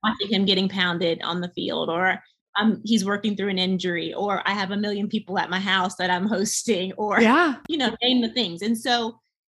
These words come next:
Speaker 1: you know, I think that's been the part when I'm able to share those other pieces, we realize that we're, a lot of us have a lot of the same things going on.
Speaker 2: Exactly.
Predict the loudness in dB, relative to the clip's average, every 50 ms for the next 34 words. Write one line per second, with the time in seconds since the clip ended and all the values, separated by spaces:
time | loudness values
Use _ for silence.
0 | _ _ _ -2 0 2 2 2 2 0 0 0 0 0 -2 -2 -4 -6 -2 0
1 | 2 2 2 0 0 -2 -2 0 0 -2 -2 0 0 0 -2 -2 -2 -2 -2 -2
2 | -2 -2 -2 0 0 0 0 0 0 -2 -2 -2 -4 -4 -4 -2 -4 -4 -2 0
3 | 2 2 2 0 0 0 0 0 0 0 -2 0 0 -2 -2 -2 -2 -4 -2 -2
4 | -2 -2 -4 -6 -6 -4 -4 -2 -2 -2 -2 -2 -2 0 0 0 0 0 -4 -8
5 | -10 -6 -4 -2 -2 -2 -2 -2 0 0 2 4 4 2 2 0 2 2 2 2
6 | 2 2 4 4 4 4 4 2 2 2 2 2 0 0 2 4 4 6 6 4
7 | 4 4 4 4 4 2 0 -4 -10